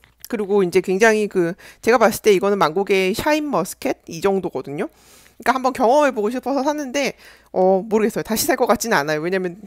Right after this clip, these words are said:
너무 달아서. <laughs> 근데 단 거를 기대하시고 좋아하시면은, 네. 저는 그, 이거 베트남 건데 제가 옛날에 싱가포르에 있을 때, 어, 항상 가서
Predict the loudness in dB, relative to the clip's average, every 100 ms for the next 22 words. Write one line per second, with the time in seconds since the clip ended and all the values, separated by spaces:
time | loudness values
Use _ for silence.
0 | -4 -2 0 2 4 6 6 6 6 6
1 | 6 6 6 6 4 4 2 0 0 4
2 | 6 8 10 10 8 6 6 8 6 2
3 | -2 0 4 6 4 2 0 2 0 -2
4 | -10 -18 -2 -2 -2 -6 -18 -18 -18 -2
5 | 0 2 0 0 0 2 4 2 -6 _
6 | _ _ _ _ _ -4 2 2 2 2
7 | 2 2 2 4 4 4 2 4 2 4
8 | 4 2 0 2 2 2 -2 -10 -20 -20
9 | _ -2 0 2 0 2 2 2 0 -2